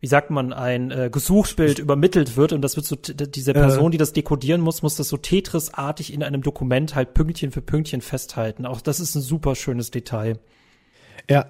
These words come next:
Speaker 2: das stimmt. Das fand ich auch sehr witzig. Das fand ich auch sehr cool. Ja, und unter anderem erfahren wir dann, dass die eben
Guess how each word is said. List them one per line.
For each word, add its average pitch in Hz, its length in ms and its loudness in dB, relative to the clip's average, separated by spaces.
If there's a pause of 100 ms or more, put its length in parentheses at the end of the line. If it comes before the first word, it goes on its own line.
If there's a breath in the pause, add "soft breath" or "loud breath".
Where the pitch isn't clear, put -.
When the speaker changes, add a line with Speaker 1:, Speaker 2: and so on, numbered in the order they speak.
Speaker 2:
das 139 180 2
stimmt. 117 300 -2
Das 110 80 -4
fand 131 160 2
ich 110 140 0
auch 107 140 -2
sehr 107 220 0
witzig. 107 460 -6 (600 loud breath)
Das - 140 -6
fand 117 140 0
ich 104 120 -2
auch 110 120 0
sehr 104 220 0 (160)
cool. 120 220 0 (480 loud breath)
Ja, 147 80 6
und 160 100 2
unter 208 300 2
anderem 202 280 2
erfahren 180 360 2
wir 190 80 4
dann, 170 160 2
dass 160 160 -2
die 175 100 -2
eben 156 160 0